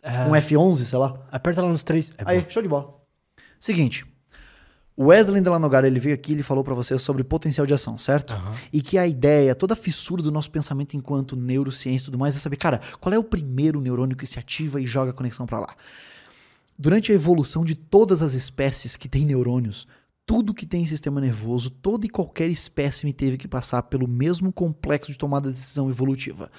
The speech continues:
Speaker 2: Como que eu faço a informação sair de um lado e chegar no outro? Como é que eu mando um pulso elétrico daqui com essa intensidade e ele chega com essa mesma intensidade do outro lado?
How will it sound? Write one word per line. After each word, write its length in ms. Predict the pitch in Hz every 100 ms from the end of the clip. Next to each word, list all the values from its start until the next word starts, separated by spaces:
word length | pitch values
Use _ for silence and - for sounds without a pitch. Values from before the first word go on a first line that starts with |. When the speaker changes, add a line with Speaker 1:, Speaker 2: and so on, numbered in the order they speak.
| - - - - - _ _ _
Speaker 2:
Como 480 | 185 165 160 180 -
que 160 | -
eu 80 | 180
faço 580 | 180 - 147 123 - 151
a 40 |
informação 760 | 139 151 135 160 151 - 127 113
sair 240 | - 123
de 140 | 117 127
um 180 | 120
lado 560 | 120 127 165 170 247 254 - _ _ -
e 80 |
chegar 320 | 165 190 151 147
no 100 | 165
outro? 340 | 101 - - _ _ - - -
Como 200 | 175 156
é 60 | 202
que 100 | 247
eu 60 |
mando 340 | 214 190 170 151
um 80 | 156
pulso 540 | - 190 190 - 165
elétrico 560 | 139 127 117 - 123 131
daqui 540 | 123 - 135 175 269 _ _ _ _ _
com 240 | 147 139
essa 320 | 143 254 - 247
intensidade 800 | 220 185 - 151 123 131 143 -
e 80 |
ele 100 | 160
chega 220 | 160 180 190
com 160 | 196
essa 200 | 202 208
mesma 400 | 220 196 254 226
intensidade 460 | 226 208 190 151 151
do 40 |
outro 160 | 139 -
lado? 240 | 123 -